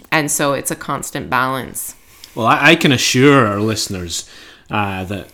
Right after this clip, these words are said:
Speaker 2: uh, that based on what goes on in our household, uh, our concepts of hierarchies have not changed. Um, Amanda was the boss in Scotland, and she's the boss in Bolivia, and, and for that we can give thanks for, uh, for that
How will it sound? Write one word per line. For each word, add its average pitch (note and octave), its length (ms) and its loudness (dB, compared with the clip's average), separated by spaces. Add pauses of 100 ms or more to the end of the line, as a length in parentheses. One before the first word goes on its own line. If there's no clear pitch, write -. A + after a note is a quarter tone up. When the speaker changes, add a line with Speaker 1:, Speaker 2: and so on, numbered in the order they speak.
(120)
Speaker 2:
uh, - 240 -12
that G#2+ 280 -8
based B2 300 0
on A2+ 140 0
what A#2+ 180 -2
goes B2 180 -2
on A#2 120 0
in A2 80 -4
our F#2 100 -6
household, F#3+ 760 0 (460)
uh, B2+ 40 -4
our A2+ 300 -2
concepts A2+ 520 -6
of A2+ 140 -8
hierarchies G2+ 720 -8
have G2+ 140 -12
not F2+ 280 -12
changed. E2 440 -12 (460)
Um, F2 460 -10 (100)
Amanda A#2+ 400 2
was C#3+ 180 4
the C3 80 0
boss B2 540 0 (100)
in E2+ 140 -12
Scotland, D#3+ 760 -2 (360)
and G#2 200 -6
she's G#2 200 -6
the G#2 80 -6
boss G2 440 -6
in A2+ 160 -6
Bolivia, F2+ 420 -8
and, F2 260 -12
and G#2+ 220 -8
for A2+ 120 -8
that G2+ 180 -6
we A2 80 -6
can G#2 180 -8
give F2+ 160 -10
thanks E2+ 380 -12
for, E2+ 300 -12 (380)
uh, F2+ 300 -10
for F#2+ 200 -10
that G2 300 -10